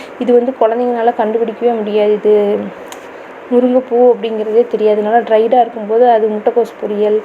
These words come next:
அஹ், அந்த மாதிரி டேஸ்ட் மாதிரி தான் இருக்கும். அதனால அவங்க கண்டுபிடிக்க மாட்டாங்க. இப்ப நான் வந்து சாம்பார் தூள், மிளகாத்தூள், மஞ்சத்தூள் மூணையும் போட்டுட்டேங்க. போட்டு நல்லா மிக்ஸ் பண்ணிக்கணும்.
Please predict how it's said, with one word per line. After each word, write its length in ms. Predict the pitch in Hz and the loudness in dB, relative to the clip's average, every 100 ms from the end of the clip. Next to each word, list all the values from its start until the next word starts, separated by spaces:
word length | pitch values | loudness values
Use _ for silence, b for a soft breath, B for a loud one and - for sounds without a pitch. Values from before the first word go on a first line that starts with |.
| B B - | B B -8
அஹ், 340 | 208 214 208 208 | -4 -2 -2 -2
அந்த 180 | 208 | -2
மாதிரி 300 | 214 220 226 226 214 | -2 -2 -2 -4 -2
டேஸ்ட் 460 | 214 202 - 214 | -2 -2 -4 -2
மாதிரி 200 | 214 202 | 0 0
தான் 140 | 214 220 | 2 0
இருக்கும். 320 | 214 214 240 | 0 -6 -4
அதனால 260 | 208 202 | -2 -2
அவங்க 160 | 220 208 | -2 -4
கண்டுபிடிக்க 440 | 202 196 220 202 202 | -4 -2 -2 -4 -6
மாட்டாங்க. 400 | 190 185 190 190 - B B B B - | -8 -8 -8 -8 -10 B B B B -10
இப்ப 180 | 254 247 | -4 0
நான் 160 | 240 233 | 0 0
வந்து 340 | 226 247 247 | 2 4 4
சாம்பார் 460 | 240 214 226 233 226 | 2 -4 0 -2 -2
தூள், 260 | 220 220 320 - - - - - | -4 0 0 -2 -16 -20 -20 -10
மிளகாத்தூள், 540 | 214 226 226 208 214 254 - - - - - - - - - - | -4 -2 -2 -6 -6 -6 -8 -18 -20 -20 -20 -20 -20 -20 -20 -6
மஞ்சத்தூள் 540 | 226 220 214 214 220 214 | -4 -2 -4 -2 -2 0
மூணையும் 380 | 233 233 226 | -2 -2 -2
போட்டுட்டேங்க. 500 | 214 208 - 202 226 311 | -4 -4 -2 0 0 0
போட்டு 200 | 233 214 | 0 0
நல்லா 320 | 262 233 208 | -2 0 0
மிக்ஸ் 320 | 262 226 208 - | 0 0 -4 -8
பண்ணிக்கணும். 500 | 214 190 196 202 330 | -6 -6 -6 -4 -6